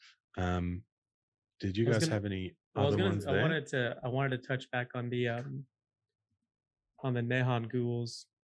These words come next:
Speaker 1: Yeah.
Speaker 2: Uh, I like the fact that, you know, they're, they look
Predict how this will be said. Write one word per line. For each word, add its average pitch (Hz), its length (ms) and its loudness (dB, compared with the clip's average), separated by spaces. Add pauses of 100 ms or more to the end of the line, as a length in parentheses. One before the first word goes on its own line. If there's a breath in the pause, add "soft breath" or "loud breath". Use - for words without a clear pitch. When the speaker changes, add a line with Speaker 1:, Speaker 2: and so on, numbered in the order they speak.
(840)
Speaker 1:
Yeah. 95 300 4 (640)
Speaker 2:
Uh, 120 360 2 (240)
I 131 120 2
like 165 280 6
the 175 80 4
fact 156 300 6
that, 139 160 4 (1120 soft breath)
you 156 80 6
know, 151 80 8
they're, 156 240 8
they 156 200 10
look 170 380 10